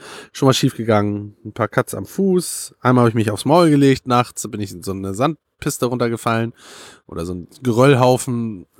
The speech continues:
Äh, da habe ich zu zehren dran. Und ich habe einen riesen Pferdekuss am Arm. Da bin ich aufs Brett gefallen. Ja. Ansonsten so toi toi toi, so richtig was Schlimmes ist mir noch nicht passiert. Ich hab, äh, vor ein paar Wochen in de-, in Frankreich hat sich einer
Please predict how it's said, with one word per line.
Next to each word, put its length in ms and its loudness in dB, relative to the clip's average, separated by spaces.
Äh, 260 -2
da 40 -4
habe 180 0
ich 60 -14
zu 120 -10
zehren 400 0
dran. 300 0
Und 200 -6
ich 120 -6
habe 100 0
einen 160 -2
riesen 400 0
Pferdekuss 480 0
am 140 -6
Arm. 240 0
Da 80 0
bin 80 0
ich 100 -4
aufs 120 -8
Brett 180 -4
gefallen. 420 -2
Ja. 240 2
Ansonsten 460 -4
so 180 -2
toi 160 4
toi 160 2
toi, 320 4
so 100 0
richtig 380 -4
was 80 -4
Schlimmes 320 -6
ist 160 -14
mir 80 -10
noch 80 -6
nicht 200 -12
passiert. 460 -10
Ich 140 -8
hab, 120 -4
äh, 380 2
vor 200 0
ein 80 -2
paar 180 0
Wochen 160 -2
in 100 -4
de-, 180 -4
in 140 -6
Frankreich 460 -2
hat 160 -6
sich 160 -8
einer 320 2